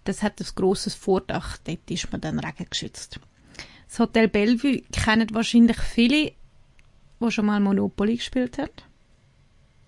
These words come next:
Es kommt dort nämlich vor. Und das ist das Hotel, wo von der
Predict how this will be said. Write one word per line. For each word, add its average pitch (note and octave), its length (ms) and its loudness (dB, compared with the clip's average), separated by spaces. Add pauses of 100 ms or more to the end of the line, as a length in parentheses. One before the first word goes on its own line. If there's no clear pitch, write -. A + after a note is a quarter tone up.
(420)
Es - 100 -20
kommt G#3+ 240 2
dort G#3 140 -2
nämlich F#3 260 -4
vor. A3+ 400 -2 (720)
Und G#3 320 0 (180)
das G#3 300 0
ist - 560 -2
das - 180 -10
Hotel, G3+ 520 -2
wo F#3+ 200 2
von F#3+ 440 -6
der D#3 420 -4